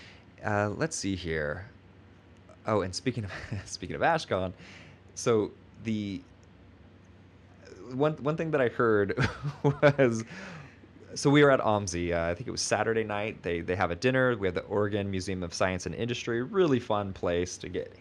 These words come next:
hands-on learning and science, but it's also entertaining. And they have a submarine that's outside in the Willamette River, and you actually get to board this thing. I think it's,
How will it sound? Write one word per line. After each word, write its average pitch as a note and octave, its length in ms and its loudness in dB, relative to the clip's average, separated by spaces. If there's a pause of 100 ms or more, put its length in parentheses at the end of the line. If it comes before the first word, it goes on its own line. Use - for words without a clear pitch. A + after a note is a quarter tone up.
hands-on G2+ 500 0
learning F2 440 -4
and E2+ 120 -8 (340)
science, D3 600 0
but - 140 -2
it's - 120 -4
also G#2 220 -2
entertaining. A2+ 680 -4 (420)
And G2 200 -2
they A2+ 60 4
have B2 100 -2
a G#2 40 -6
submarine F2 680 -2
that's F2 340 -4
outside F#2+ 500 0
in G2+ 80 -2
the G#2 60 -2
Willamette F#2 360 -2
River, F2 360 -2
and A2+ 160 -6
you C3+ 80 -2
actually D3 260 -2
get C3 120 0
to G2+ 60 -2
board A#2 440 2
this E2 240 -6
thing. D#2 400 -8
I C2+ 40 -8
think A#2+ 220 -4
it's, - 240 -2